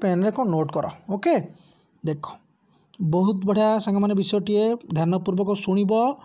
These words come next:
ବେଟର୍ ଭାବେ ବୁଝିପାରିବ। ଚ୍ୟାନେଲ୍ ସବସ୍କ୍ରାଇବ୍ ନ କରିଛ, ରିକ୍ୱେଷ୍ଟ ତମମାନଙ୍କୁ ଚ୍ୟାନେଲ୍ ସବସ୍କ୍ରାଇବ୍ କରିଦିଅ। ଡେସ୍କ୍ରିପସନ୍ ବକ୍ସରେ ମଧ୍ୟ ଲିଙ୍କ୍ ଦିଆଯାଇଛି, ଷ୍ଟାଣ୍ଡିଂ ଅପ୍ ଫର୍ ୟୋର୍ ସେଲ୍ଫର ଡାଫୋଡିଲ୍ସ ବିଷୟ ସବୁ ଆମ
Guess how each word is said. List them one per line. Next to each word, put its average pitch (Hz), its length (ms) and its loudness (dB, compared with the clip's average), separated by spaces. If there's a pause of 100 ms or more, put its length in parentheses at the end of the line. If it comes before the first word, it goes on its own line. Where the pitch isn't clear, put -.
(420)
ବେଟର୍ 214 200 2
ଭାବେ 214 80 4
ବୁଝିପାରିବ। 160 400 2
ଚ୍ୟାନେଲ୍ 180 240 0
ସବସ୍କ୍ରାଇବ୍ 202 480 -2
ନ 214 80 0
କରିଛ, 214 280 -2 (180)
ରିକ୍ୱେଷ୍ଟ 185 340 -4
ତମମାନଙ୍କୁ 190 300 0
ଚ୍ୟାନେଲ୍ 180 280 -2
ସବସ୍କ୍ରାଇବ୍ 196 400 0
କରିଦିଅ। 214 280 2 (1000)
ଡେସ୍କ୍ରିପସନ୍ 180 560 0
ବକ୍ସରେ 233 280 0
ମଧ୍ୟ 226 180 2
ଲିଙ୍କ୍ 190 280 2
ଦିଆଯାଇଛି, 202 480 0 (520)
ଷ୍ଟାଣ୍ଡିଂ 170 420 0
ଅପ୍ 185 160 0
ଫର୍ 175 160 0
ୟୋର୍ 180 200 0
ସେଲ୍ଫର 196 280 0 (600)
ଡାଫୋଡିଲ୍ସ 196 420 0
ବିଷୟ 220 360 0
ସବୁ 277 120 0
ଆମ 285 80 0